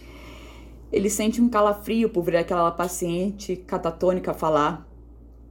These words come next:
mas ele pensa que devia estar imaginando, que era justamente a coisa que ele queria que acontecesse, uma mudança milagrosa nela,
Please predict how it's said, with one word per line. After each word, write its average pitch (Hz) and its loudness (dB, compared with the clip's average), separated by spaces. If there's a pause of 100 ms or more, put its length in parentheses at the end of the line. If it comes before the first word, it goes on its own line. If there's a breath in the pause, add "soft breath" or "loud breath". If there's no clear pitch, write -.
(140)
mas 180 2
ele 170 2
pensa 185 0
que 190 -6
devia 190 2
estar 202 0
imaginando, 185 0
que - 0
era 170 6
justamente 226 0
a 220 0
coisa 208 4
que 208 2
ele 202 -2
queria 202 0
que 196 -4
acontecesse, 190 -2
uma 165 -2
mudança 175 0
milagrosa 185 2
nela, 135 -2